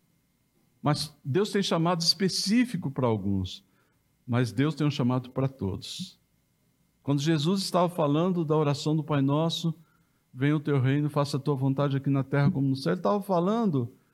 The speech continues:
pros seus seguidores, pros seus discípulos. Em Atos um oito, Jesus falou: "Mas, ah, recebereis poder ao vir sobre vós o Espírito Santo, sereis minhas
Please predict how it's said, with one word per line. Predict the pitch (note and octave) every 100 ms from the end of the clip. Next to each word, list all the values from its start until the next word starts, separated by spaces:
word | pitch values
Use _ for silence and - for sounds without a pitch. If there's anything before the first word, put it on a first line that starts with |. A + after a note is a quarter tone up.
| _ _ _ _ _ _ _ _
pros | - D#3+
seus | - F#3 -
seguidores, | F#3 F3 G3 C3+ D3+ E3+ D3+ A2+ -
pros | - A#2+
seus | D3+ D3+
discípulos. | D3+ - D#3+ F3+ B2+ A2 G2 - - _ _ _ _ _ _ _ _ _ _ _ _ _ _ _ _ _ _ _ _ _ _ _ _
Em | - C#3 C#3+ D3 C#3 C3+ C3+ -
Atos | - C#3+ D#3 E3+ D3+
um | D3+
oito, | C#3 D#3+ E3+ F3 G3 - _ _ _ _ _
Jesus | C3+ C3 D3 C#3+
falou: | C#3 C3+ C3+
"Mas, | C3+ D3 C#3 - - _ _ - F2 - F3+
ah, | C3+ B2 B2 -
recebereis | A2 D#3 E3+ D#3 D#3 D#3+
poder | - D#3 D3 D#3+
ao | D3
vir | D3+
sobre | D3 D#3+ D3
vós | C3+ D#3 E3 E3 - _ _ _ _
o | C#3
Espírito | C#3 - D#3+ D#3
Santo, | - E3+ F3
sereis | - D3+ E3 D#3
minhas | E3 F3+ F3